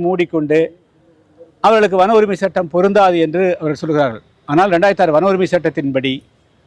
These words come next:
ஒருவர் வந்து இருபத்தைந்து, முப்பது வருடங்களுக்கு மேலாக மலைப்பகுதியிலே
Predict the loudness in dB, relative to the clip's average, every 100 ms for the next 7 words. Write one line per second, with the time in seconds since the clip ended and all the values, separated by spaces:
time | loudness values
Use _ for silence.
0 | _ _ _ _ _ -2 2 4 2 2
1 | 2 2 2 0 _ _ _ _ _ _
2 | _ _ _ _ _ _ _ _ _ _
3 | _ _ _ _ _ _ 0 2 4 2
4 | 2 2 0 0 2 4 4 2 2 2
5 | 0 0 2 4 2 0 -4 -12 _ _
6 | _ _ _ _ _ _ _ -8 -2 2
7 | 2 2 0 0 0 2